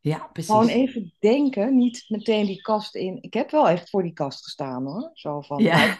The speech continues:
Speaker 2: dat haalde ik ook veel minder naar huis, want dan krijg ik natuurlijk klachten van de mannen.
Speaker 1: <gasps>
Speaker 2: Die zeggen, ja, eh, er zijn geen koekjes en, en zij eten lekker een zak chips leeg. Dus inderdaad daarover nadenken, gewoon erbij stilstaan
Speaker 1: Ja.
Speaker 2: van, wat voel ik nu?
Speaker 1: Ja.
Speaker 2: Voel ik nu,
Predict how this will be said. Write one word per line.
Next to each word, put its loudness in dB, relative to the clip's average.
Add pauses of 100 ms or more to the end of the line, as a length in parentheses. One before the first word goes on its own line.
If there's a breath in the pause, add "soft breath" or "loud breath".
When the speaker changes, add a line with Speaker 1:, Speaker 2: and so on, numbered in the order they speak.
Speaker 2:
dat -6
haalde 4
ik -4
ook 0 (140)
veel 4
minder 2
naar -4
huis, 2
want -2
dan -6
krijg -2
ik -4
natuurlijk -10
klachten -2
van -6
de -4
mannen. 2
Speaker 1:
<gasps> -20 (640 loud breath)
Speaker 2:
Die 2
zeggen, -2
ja, 0
eh, 4
er -4
zijn 2
geen -8
koekjes -10
en, 0
en -2
zij 2
eten 0
lekker -2
een -20
zak -12
chips -8
leeg. -8 (840 loud breath)
Dus -6
inderdaad 2
daarover -6
nadenken, -4
gewoon -6
erbij -6
stilstaan -6
Speaker 1:
Ja. -14
Speaker 2:
van, -8
wat 0
voel -2
ik -2
nu? -6 (360)
Speaker 1:
Ja. -6
Speaker 2:
Voel 2
ik 2
nu, -2